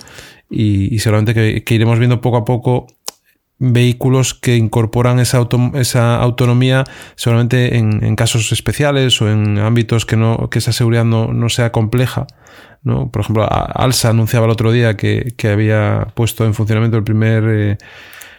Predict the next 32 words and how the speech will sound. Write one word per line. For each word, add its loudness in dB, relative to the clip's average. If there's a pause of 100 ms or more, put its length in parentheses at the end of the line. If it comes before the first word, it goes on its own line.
(220)
em, 0
transporte -2
de, 2 (140)
de 0
viajeros, 0
pero 0
que 0
lógicamente 0
lo 2
hacen 0
en 0
un 2
ámbito 0
cerrado 0
como 0
es -4
el, 0
el 0
campus 0
de, 0
de, 0 (120)
de -2
una 2
universidad 2
de 0
Madrid, 0
¿no? -2
Creo -2
que -2
es. -10 (1400)
Pero 2
bueno, 0